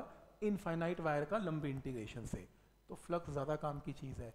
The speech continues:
इनफाइनाइट वायर का आंसर निकाल दिया। फ्लक्स में एक प्रॉब्लम है, ये फाइनाइट,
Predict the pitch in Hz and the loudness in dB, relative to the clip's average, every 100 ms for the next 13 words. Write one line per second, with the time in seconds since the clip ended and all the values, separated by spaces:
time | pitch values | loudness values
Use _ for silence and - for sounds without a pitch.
0 | - - - 147 143 151 147 151 151 147 | -14 -20 -10 -6 -4 0 2 2 2 0
1 | 147 151 135 - 143 131 107 107 120 131 | 0 -2 -2 -4 -4 -4 -6 -8 -10 -10
2 | - - - - - 175 - 196 196 160 | -14 -20 -20 -6 0 2 2 -2 0 -2
3 | 147 143 131 117 - - - - 190 - | 0 -2 -4 -8 -16 -20 -8 0 0 2
4 | 156 156 160 | 2 2 0